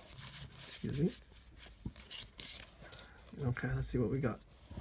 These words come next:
Oh wait, let me see. I put three, one, two, three, and this one will be the reverse. Okay, I don't.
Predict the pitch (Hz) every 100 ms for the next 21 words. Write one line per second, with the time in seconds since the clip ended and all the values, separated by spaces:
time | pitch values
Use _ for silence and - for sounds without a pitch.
0 | - - - - - - - - - -
1 | - - - - 143 120 92 - - -
2 | - - - 123 131 - 101 82 - 117
3 | - - - 127 123 123 123 120 110 -
4 | 104 107 - 101 - - 110 110 110 104
5 | 107 - - 110 127 - 120 110 117 113
6 | 87 139 104 - - - - - - -
7 | - - 131 - - - - - - -
8 | - - 143 143